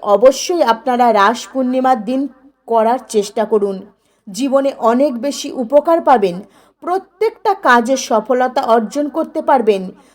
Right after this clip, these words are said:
জীবনের উন্নতির পথে যতই বাধা আসুক, সেই সমস্ত বাধাকে আপনি দূরে সরিয়ে দিয়ে আপনার সফলতায় চূড়ায় পৌঁছে যেতে পারবেন।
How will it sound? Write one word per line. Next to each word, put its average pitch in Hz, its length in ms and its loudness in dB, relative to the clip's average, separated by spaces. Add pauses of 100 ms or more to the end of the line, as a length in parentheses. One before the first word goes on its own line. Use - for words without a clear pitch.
(140)
জীবনের 285 500 0 (120)
উন্নতির 330 580 2
পথে 254 340 -2 (200)
যতই 277 460 4
বাধা 220 380 2
আসুক, 240 320 -2 (380)
সেই 262 320 -2
সমস্ত 254 560 -2
বাধাকে 247 500 -6 (140)
আপনি 214 360 -4 (120)
দূরে 233 300 -6 (100)
সরিয়ে 240 360 -4
দিয়ে 190 220 -6 (440)
আপনার 247 500 -4
সফলতায় 294 680 -6 (140)
চূড়ায় 254 400 -4
পৌঁছে 226 380 -6
যেতে 208 240 -8
পারবেন। 190 400 -4